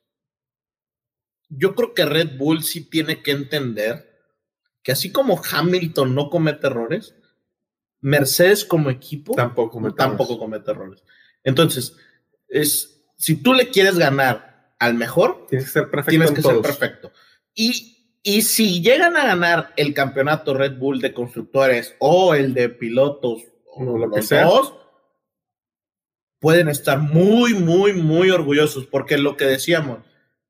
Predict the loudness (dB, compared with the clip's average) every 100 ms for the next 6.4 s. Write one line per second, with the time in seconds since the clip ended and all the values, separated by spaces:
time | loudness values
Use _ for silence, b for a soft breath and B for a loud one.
0 | _ _ _ _ _ _ _ _ -2 0
1 | 0 2 2 2 -2 -2 0 0 0 0
2 | 2 0 0 -2 0 -2 -2 -2 -2 -4
3 | B B _ 0 0 2 2 2 0 0
4 | -2 -2 0 4 4 2 0 0 2 2
5 | 0 -2 -2 0 0 0 0 -2 -2 -4
6 | -6 -8 _